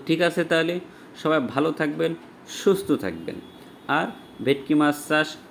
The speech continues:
অবশ্যই ভালো, আপনারা যারা ভেটকি মাছ চাষ করার আগ্রহ দেখাচ্ছেন, অবশ্যই ভেটকি মাছ চাষ করতে পারেন, এটা অবশ্যই ভালো, কিন্তু খাদ্য কিন্তু ভরপুর দিতে হবে।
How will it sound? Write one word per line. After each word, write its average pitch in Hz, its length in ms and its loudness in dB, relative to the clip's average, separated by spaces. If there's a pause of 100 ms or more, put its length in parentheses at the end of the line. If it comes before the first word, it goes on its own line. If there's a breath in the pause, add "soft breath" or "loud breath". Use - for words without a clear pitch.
(120)
অবশ্যই 147 440 2
ভালো, 147 300 2 (320)
আপনারা 120 420 0
যারা 127 220 0 (180)
ভেটকি 107 260 0
মাছ 123 200 -2
চাষ 123 120 -2 (120)
করার 123 220 0 (340 loud breath)
আগ্রহ 120 340 2
দেখাচ্ছেন, 127 520 -2 (180)
অবশ্যই 117 360 -2
ভেটকি 123 280 -2
মাছ 123 160 -2
চাষ 123 180 -6
করতে 127 280 -4
পারেন, 135 280 -2 (340 loud breath)
এটা 127 340 2 (240)
অবশ্যই 123 400 -2
ভালো, 151 360 -2
কিন্তু 185 360 0 (300 loud breath)
খাদ্য 120 320 -2
কিন্তু 123 280 0
ভরপুর 123 520 -2
দিতে 101 240 -4
হবে। 92 120 -4